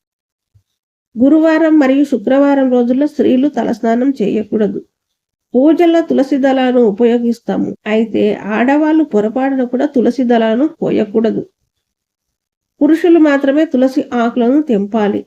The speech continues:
ఆడవాళ్ళు పొరపాటున కూడా గుమ్మడికాయను కొట్టకూడదు. స్త్రీలు గుమ్మడికాయను కొడితే గర్భసంచి జారిపోయే అవకాశాలు ఉన్నాయి.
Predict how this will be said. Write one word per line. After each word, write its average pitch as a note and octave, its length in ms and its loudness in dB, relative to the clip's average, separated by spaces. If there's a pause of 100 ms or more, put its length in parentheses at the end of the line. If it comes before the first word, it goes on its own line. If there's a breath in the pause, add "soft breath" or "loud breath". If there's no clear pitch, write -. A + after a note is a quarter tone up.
(720)
ఆడవాళ్ళు D4 760 2
పొరపాటున A#3+ 720 0
కూడా G#3+ 280 -2
గుమ్మడికాయను A#3 960 0
కొట్టకూడదు. G#3 840 -4 (400)
స్త్రీలు E4+ 460 4
గుమ్మడికాయను D4 880 2
కొడితే B3+ 360 -2
గర్భసంచి B3 760 -2
జారిపోయే A3+ 680 0
అవకాశాలు G#3+ 760 -4
ఉన్నాయి. G3+ 480 -2